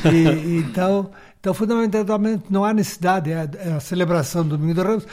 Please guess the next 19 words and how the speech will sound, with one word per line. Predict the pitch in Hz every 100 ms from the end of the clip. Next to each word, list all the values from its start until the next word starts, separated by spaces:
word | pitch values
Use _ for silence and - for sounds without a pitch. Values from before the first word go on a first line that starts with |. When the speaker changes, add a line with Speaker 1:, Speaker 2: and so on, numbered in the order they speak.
| - -
Speaker 2:
Talvez | 247 214 202 233 -
nós, | 185 208 202 - - - _
talvez | 185 185 185
se | - 220
há | 247
uma | 220
pequena | 180 180 190 196
diferença, | 147 - 190 214 185
por | 185 214
exemplo, | 170 190
nós, | 196 190 196 - - - - -
nós | 175 175
decidimos | 156 160 214 170 196 202
que | -
vamos | 180 208 151
fazer | 190 175 185
Bênção | 175 190 165
dos | 180 156
Ramos | 165 208 202